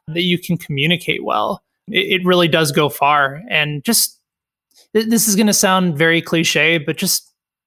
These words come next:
treat people well, you know, write thank you notes, uh, send follow-ups.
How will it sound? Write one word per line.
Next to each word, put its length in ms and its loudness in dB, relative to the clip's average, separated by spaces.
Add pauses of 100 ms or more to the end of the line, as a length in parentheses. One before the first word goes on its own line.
(280)
treat 280 0
people 340 0
well, 500 -2 (180)
you 100 -6
know, 340 -2 (180)
write 220 0
thank 280 -2
you 120 0
notes, 480 0
uh, 160 -4
send 360 0
follow-ups. 840 2